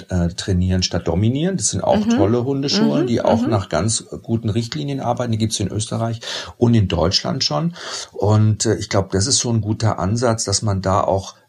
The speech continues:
Speaker 1: Erfahrungen einholt von Leuten, die man kennt, die Hunde haben, wo man sagt, „Ach, Sie haben einen gechillten Hund.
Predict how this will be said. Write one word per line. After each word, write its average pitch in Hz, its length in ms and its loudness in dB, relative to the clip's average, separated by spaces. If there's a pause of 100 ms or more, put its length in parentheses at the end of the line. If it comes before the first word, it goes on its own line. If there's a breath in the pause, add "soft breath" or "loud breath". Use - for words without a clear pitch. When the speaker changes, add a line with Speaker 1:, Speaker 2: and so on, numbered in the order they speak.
(140)
Speaker 1:
Erfahrungen 107 640 2
einholt 98 440 0
von 101 180 -2
Leuten, 95 600 0 (100)
die 110 60 0
man 87 220 0
kennt, 117 340 -2
die 113 180 -4 (180)
Hunde 120 260 2
haben, 107 120 0
wo 101 80 -2
man 101 140 -2
sagt, 95 240 -4
„Ach, 104 140 0
Sie 107 180 -2
haben 104 120 0
einen 95 140 -2
gechillten 98 480 0
Hund. 110 320 0